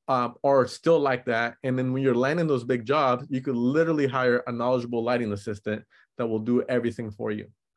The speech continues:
You just tell them what you want and they do it. And a lot of successful photographers don't know a lot about lighting, don't know a lot about the setup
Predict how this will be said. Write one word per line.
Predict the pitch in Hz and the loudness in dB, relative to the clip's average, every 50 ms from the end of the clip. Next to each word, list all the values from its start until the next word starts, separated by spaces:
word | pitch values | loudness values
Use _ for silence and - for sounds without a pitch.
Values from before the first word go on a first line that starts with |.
| _ _ _ | _ _ _
You | 127 127 123 | -2 -2 0
just | 131 120 - | 0 -4 -2
tell | - 135 131 | -2 -2 0
them | 127 | 0
what | 131 135 135 | 0 -2 -2
you | 131 127 | -2 -2
want | 131 139 143 147 - - | 0 0 -2 -2 -4 -4
and | 127 120 | -4 -4
they | 120 117 | -2 -2
do | 123 127 127 | 0 0 0
it. | 127 - | 0 0
And | 135 127 | -2 -2
a | |
lot | 120 120 123 131 139 143 151 151 | 0 0 0 2 2 2 2 2
of | 147 135 123 - | 2 0 -2 -6
successful | - 120 - - 156 151 - 147 139 135 | -12 -8 -6 -6 -6 -4 -6 -6 -8 -6
photographers | 135 135 123 123 120 110 117 104 | -4 -4 -4 -4 -4 -6 -8 -12
don't | - - 127 143 147 139 | -6 -6 -4 -4 -4 -4
know | 139 143 | -4 -2
a | |
lot | 143 135 139 139 | 0 0 0 0
about | 131 139 139 135 120 | 0 0 -2 -2 -2
lighting, | 117 110 110 113 113 113 | -2 -2 -2 -2 -4 -4
don't | 113 120 123 | -4 -4 -2
know | 127 135 | 0 0
a | |
lot | 139 139 139 | 0 0 0
about | 131 131 | 0 0
the | 127 120 | -2 -2
setup | - - 123 117 113 110 110 | -2 -2 0 0 0 -2 -4